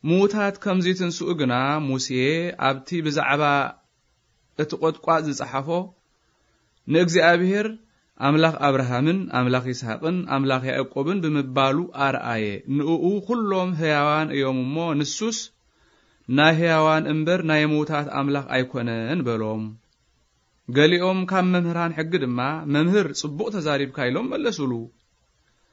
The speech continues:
ካብኡ ንድሓር ሓንቲ እኳ ኺሓትዎ ኣይደፈሩን። ብድሕሪ እዚ ኢየሱስ ከም ዝበሎም፣ ከመ ኢሎም እዮም ክርስቶስ ወዲ ዳዊት እዩ ዝብሉ፣ ዳዊት ባዕሉ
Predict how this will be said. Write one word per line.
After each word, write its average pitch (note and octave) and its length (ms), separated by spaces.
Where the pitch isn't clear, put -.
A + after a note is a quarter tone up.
ካብኡ E3 320
ንድሓር D#3+ 460
ሓንቲ F3+ 380
እኳ E3+ 160
ኺሓትዎ C#3 680
ኣይደፈሩን። B2 640
ብድሕሪ G3+ 380
እዚ E3+ 140
ኢየሱስ D3+ 420
ከም G3+ 160
ዝበሎም፣ A2+ 420
ከመ F#3 220
ኢሎም F3 340
እዮም D3 400
ክርስቶስ E3 560
ወዲ D#3 260
ዳዊት D3 340
እዩ C#3 240
ዝብሉ፣ B2+ 320
ዳዊት D#3+ 440
ባዕሉ D#3+ 360